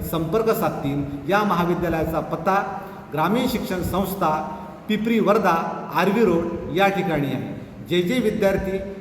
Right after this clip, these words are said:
या कृषी शाखेला प्रवेश घेण्यात उत्सुक असतील त्यांनी हा व्हिडिओ बघितल्यानंतर जर आपल्याला प्रवेश घेण्याची इच्छा असेल किंवा जर आपल्याला कोणत्याही प्रकारची माहिती पाहिजे असेल तर कृषी विद्यापीठाने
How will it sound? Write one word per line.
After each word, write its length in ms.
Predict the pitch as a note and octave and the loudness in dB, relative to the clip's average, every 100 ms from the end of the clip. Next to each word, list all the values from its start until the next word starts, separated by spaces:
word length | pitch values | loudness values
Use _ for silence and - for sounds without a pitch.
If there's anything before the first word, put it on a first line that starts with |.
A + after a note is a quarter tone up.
| D3 | -2
या 220 | F3+ F#3+ F#3+ - - - - | 2 2 0 -4 -8 -12 -12
कृषी 260 | D#3+ D#3+ A3+ | -8 -6 -4
शाखेला 500 | - E3+ - F3+ F#3 | -2 -2 -2 0 0
प्रवेश 400 | F3+ E3+ E3 G3+ | -2 0 2 2
घेण्यात 300 | E3 D#3+ F3 | 0 -2 -2
उत्सुक 540 | E3+ - - - B3+ A3 | -4 -6 -8 -6 0 2
असतील 680 | - G#3+ E3+ C#3+ - - - | 2 2 0 0 -6 -10 -6
त्यांनी 640 | F#3 G3 A#3+ G#3+ D#3+ - - - - | 0 4 4 4 2 -2 -6 -10 -6
हा 120 | E3+ A3 | 0 2
व्हिडिओ 320 | G3 G3 G3+ | 4 4 4
बघितल्यानंतर 1040 | D#3+ F3 - F3+ F3 G#3+ G#3 E3+ D3 D3+ - - - | 4 0 0 0 2 0 2 2 2 -2 -6 -8 -4
जर 200 | F3+ G#3 A3+ - - | 2 2 2 -2 -4
आपल्याला 360 | D#3 F#3+ F#3+ | -4 -2 0
प्रवेश 340 | F3+ E3+ F3 A3+ | 0 0 4 4
घेण्याची 400 | F3+ F3+ E3+ F3 | 4 0 -2 -4
इच्छा 280 | C#3+ - G3 | -6 -2 0
असेल 560 | F#3+ G#3 G#3 - - - - | 2 0 0 -2 -10 -12 -6
किंवा 580 | C4+ C4+ G#3 E3+ D#3+ - - - | -2 2 2 2 -2 -4 -4 0
जर 160 | A#3+ | 2
आपल्याला 420 | G#3+ - G3 G3+ F3+ - - - | 2 0 2 2 2 -2 -6 -6
कोणत्याही 360 | F3 F#3 A#3+ A#3 | -4 2 4 4
प्रकारची 420 | G#3 F#3+ F3+ F#3+ | 2 0 -2 -2
माहिती 400 | D#3+ D3+ D3+ E3+ | 0 0 0 -2
पाहिजे 340 | - D3 D#3+ | 0 0 4
असेल 720 | A#3+ G#3 G3 F#3+ F#3 - - - | 4 4 2 2 -2 -4 -6 -6
तर 60 | |
कृषी 320 | F#3+ F#3+ F#3 | -4 -2 0
विद्यापीठाने 680 | B3 A3+ G3+ F#3+ F3+ F3+ G3 | 0 0 2 2 2 2 2